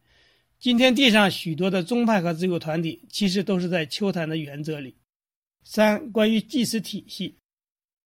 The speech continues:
在新约时代，神命令全体的基督徒是祭司体系，人人都是祭司，都侍奉神。任何圣品阶级制度，包括天主教的神职人员制度、基督教的牧师制度，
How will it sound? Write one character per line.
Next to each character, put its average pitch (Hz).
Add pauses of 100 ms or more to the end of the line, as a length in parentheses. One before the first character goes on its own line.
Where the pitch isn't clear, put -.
(420)
在 226
新 285
约 294
时 202
代， 185
神 202
命 254
令 202
全 202
体 220
的 170
基 170
督 190
徒 160 (200)
是 185
祭 202
司 190
体 -
系， -
人 185
人 233
都 202
是 180
祭 165
司， 156
都 226
侍 202
奉 165
神。 - (880)
任 294
何 214
圣 247
品 165
阶 185
级 185
制 185
度， 156
包 180
括 170
天 214
主 180
教 165
的 156
神 190
职 233
人 170
员 165
制 165
度、 151 (140)
基 185
督 180
教 165
的 151
牧 240
师 190
制 165
度， 151